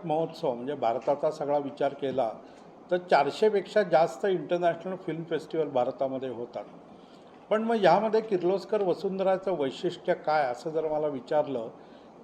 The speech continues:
तर चित्रपट महोत्सवातनं एक चळवळ उभी राहते याचं हे एकमेव भारतातलं उदाहरण आहे. कारण चित्रपट म्हणजे मनोरंजनाचं साधन, चित्रपट महोत्सव म्हणजे फक्त एन्जॉयमेंट,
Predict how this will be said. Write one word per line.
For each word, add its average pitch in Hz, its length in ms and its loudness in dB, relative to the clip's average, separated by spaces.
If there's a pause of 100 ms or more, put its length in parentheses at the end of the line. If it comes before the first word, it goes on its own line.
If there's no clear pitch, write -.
(100)
तर 185 140 4 (120)
चित्रपट 196 500 0 (120)
महोत्सवातनं 185 720 0
एक 196 160 -2
चळवळ 175 460 4
उभी 175 260 6
राहते 147 520 2
याचं 160 300 -2
हे 170 300 0
एकमेव 185 460 -2
भारतातलं 143 580 0
उदाहरण 110 340 -4
आहे. 92 200 -14 (680)
कारण 185 280 2
चित्रपट 202 600 0 (100)
म्हणजे 196 320 0
मनोरंजनाचं 190 800 -2
साधन, 139 460 0
चित्रपट 151 480 -4 (100)
महोत्सव 147 440 -4
म्हणजे 151 240 -4
फक्त 151 280 -6
एन्जॉयमेंट, 139 720 0